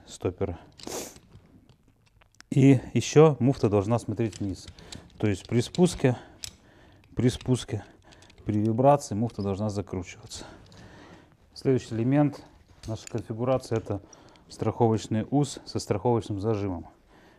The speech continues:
Мы его ве-, связали из куска динамической веревки, и крепится он к нам тоже так же.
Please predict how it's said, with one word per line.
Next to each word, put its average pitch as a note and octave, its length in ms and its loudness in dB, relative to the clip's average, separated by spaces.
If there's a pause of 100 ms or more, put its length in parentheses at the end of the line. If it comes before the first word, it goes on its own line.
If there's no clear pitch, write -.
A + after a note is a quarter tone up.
Мы A#2+ 80 2
его A2+ 100 4
ве-, A2 160 -2
связали G#2+ 540 -2
из F#2+ 400 -4 (200)
куска G#2 300 -4
динамической G2 540 -2
веревки, A2+ 460 0 (680)
и - 60 -4
крепится B2 540 2
он G#2+ 120 2
к - 80 0
нам A2 240 2 (1900)
тоже G#2+ 220 -2
так A2+ 240 4
же. E2+ 180 -4